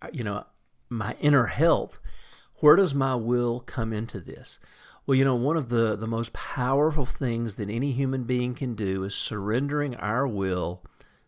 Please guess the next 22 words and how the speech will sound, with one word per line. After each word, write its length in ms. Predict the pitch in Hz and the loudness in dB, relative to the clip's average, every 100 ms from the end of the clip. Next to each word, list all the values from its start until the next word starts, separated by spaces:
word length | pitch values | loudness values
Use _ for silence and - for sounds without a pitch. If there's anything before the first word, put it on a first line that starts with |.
| - | -8
to 140 | - | -8
Christ. 640 | - - - 110 - - - - _ _ - _ - | -6 -4 -6 -6 -12 -14 -16 -20 _ _ -20 _ -12
Um, 540 | 117 101 95 90 92 - _ _ _ _ | -8 -6 -6 -6 -10 -14 _ _ _ _
it 120 | 110 - | -8 0
says 220 | 117 107 | 0 2
in 140 | 107 | -2
James 420 | 101 117 117 107 | 0 0 0 -2
that 140 | - - | -4 -4
we 120 | 113 | -4
need 260 | 110 110 - | -4 -6 -6
to 160 | 107 | -8
humble 440 | - - 135 139 139 | -6 -4 -2 0 0
ourselves 540 | 131 - 143 127 117 | 0 -2 -2 -2 -2
before 420 | 120 113 123 120 | -6 -8 -4 -6
God. 320 | 107 101 98 | -4 -2 -2
We 80 | 95 | -4
need 160 | 110 107 | -8 -6
to 100 | 117 | -2
submit 680 | - - 110 117 110 127 131 | 0 0 -2 -2 0 0 2
ourselves 840 | 123 113 - 117 104 95 101 - - - - - _ - | 0 -2 -2 -2 -2 0 -2 -6 -16 -20 -20 -20 _ -4
to 300 | - 127 107 | 6 6 6
him. 400 | 98 113 76 | 2 -2 -4